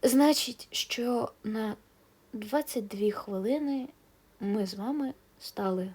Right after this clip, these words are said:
ближчими до перемоги України. Вот! Подумайте про це теж, будь ласка. Все. Зустрінемося в нових відосах. Хоча, блін, яке зустрінемося?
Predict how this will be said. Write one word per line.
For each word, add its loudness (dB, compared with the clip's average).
ближчими -4
до 2
перемоги -2
України. 0
Вот! 12
Подумайте 8
про 0
це 0
теж, -6
будь 0
ласка. -2
Все. -6
Зустрінемося 0
в -8
нових 2
відосах. -4
Хоча, 6
блін, 12
яке 8
зустрінемося? 4